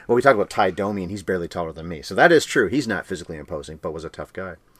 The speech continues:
One other thing I want to talk about with the Goon stuff was the code in hockey. We talked about this. Now, I'm a guy who believes in the proper authority should handle violent situations, just in life, right?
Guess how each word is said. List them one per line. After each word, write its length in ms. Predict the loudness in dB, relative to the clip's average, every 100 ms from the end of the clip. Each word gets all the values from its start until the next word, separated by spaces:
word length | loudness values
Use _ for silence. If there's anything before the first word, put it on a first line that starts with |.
| -20 -20 -20 -20 -20 _
One 140 | 4 6
other 100 | 6
thing 140 | 6
I 20 |
want 140 | 4 6
to 40 | 4
talk 100 | 6
about 180 | 4
with 140 | 2 -2
the 80 | -6
Goon 240 | -4 -4
stuff 380 | -4 -4 -4 -6
was 320 | -2 -2 -4
the 80 | -10
code 680 | -6 4 6 6 4 0 -6
in 100 | -10
hockey. 320 | -4 -6 -6
We 140 | -10 -8
talked 240 | -10 -8
about 180 | -12 -12
this. 360 | -12 -12 -16 _ _ _ _ 0
Now, 80 | 4
I'm 140 | 6
a 40 |
guy 200 | 8 8
who 80 | 8
believes 400 | 4 2 0 -2
in 60 | -4
the 60 |
proper 400 | -2 2 2 4
authority 460 | 2 2 -2 0 -2
should 220 | -6 -8
handle 460 | -6 -6 -4 -4 -2
violent 440 | 2 2 0 -8
situations, 640 | -14 -8 -8 -8 -12 -14
just 120 | -10 -4
in 120 | -2
life, 320 | -2 -6 -8
right? 200 | -6 -6